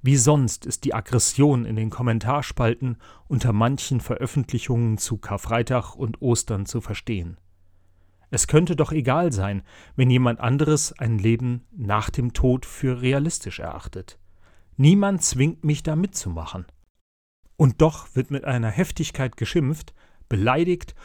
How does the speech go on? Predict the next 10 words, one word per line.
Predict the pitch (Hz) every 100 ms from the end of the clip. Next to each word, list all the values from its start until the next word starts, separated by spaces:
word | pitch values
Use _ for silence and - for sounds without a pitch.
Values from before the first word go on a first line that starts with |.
| - -
und | 147
die | 117
verbliebenen | - 104 123 185 190 151
Christen | 117 147 151 - 156
zum | 147 113 -
Austritt | 135 135 - 120 -
aufgefordert, | - - - - 87 - 110 - - - _ _ _ - -
die | 117 123 - _
ihresgleichen | 117 107 107 - 113 101 - 113
sucht. | 87 80 76 -